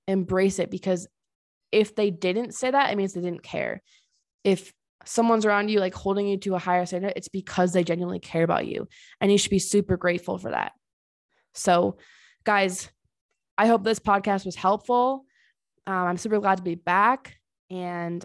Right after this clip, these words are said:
I do wanna have these more consistently, but I also, again, like, I don't wanna just have them just to have them.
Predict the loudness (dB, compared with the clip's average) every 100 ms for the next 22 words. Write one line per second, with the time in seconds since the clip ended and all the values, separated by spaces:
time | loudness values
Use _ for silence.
0 | -10 -8 -2 2 4 4 2 2 2 4
1 | 2 2 0 -2 -4 -2 -4 -4 -12 -10
2 | -8 -8 -12 _ _ _ 0 4 4 4
3 | 2 2 2 2 0 2 2 0 -2 -4
4 | -2 -2 -4 -6 -8 -10 -2 0 0 0
5 | 0 -2 -4